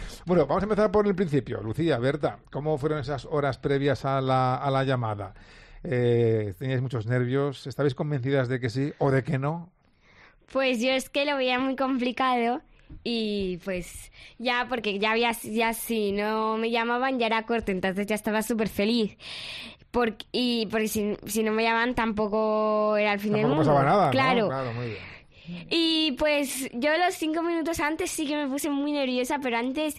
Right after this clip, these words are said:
Speaker 2: eh, en el colegio, nada, yo súper tranquila, que est-, yo estaba súper tranquila.
Speaker 1: A tu aire y, eh,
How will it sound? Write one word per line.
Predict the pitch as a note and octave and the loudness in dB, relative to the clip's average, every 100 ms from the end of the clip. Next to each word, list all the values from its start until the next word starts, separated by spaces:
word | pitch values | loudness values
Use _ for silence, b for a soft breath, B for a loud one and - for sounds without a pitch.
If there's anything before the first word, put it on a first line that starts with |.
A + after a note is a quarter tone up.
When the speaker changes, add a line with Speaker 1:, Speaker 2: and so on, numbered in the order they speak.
| - | -4
Speaker 2:
eh, | G#3+ A3 G#3+ | 0 0 0
en | G#3+ | 0
el | G#3 | -2
colegio, | F#3+ G#3+ G#3 A#3 - C4 B3+ B3+ B3+ B3 | -2 -2 -2 -2 -4 -2 -2 0 -2 -2
nada, | D#3 A3+ A3 G3 | -4 -4 -2 -2
yo | G3 A#3 | -2 -2
súper | F4 D4 C4+ | -2 -2 -2
tranquila, | B3+ A#3 A3 A#3 C4 B3+ | -2 -2 -2 -2 -2 -2
que | |
est-, | A3 - | -4 -6
yo | G#3 A3+ | -4 -2
estaba | A#3+ C#4 | -2 -2
súper | C4+ - C4 A#3 | -2 -4 -2 -2
tranquila. | G#3 G3 F#3 G3 G3 F3+ E3 - | -2 -4 -4 -4 -4 -4 -6 -12
Speaker 1:
A | C#3 | -8
tu | C3+ D3+ | 0 2
aire | F3 G3 G3+ | 4 4 2
y, | E3+ C#3+ | 2 2
eh, | C3 | 2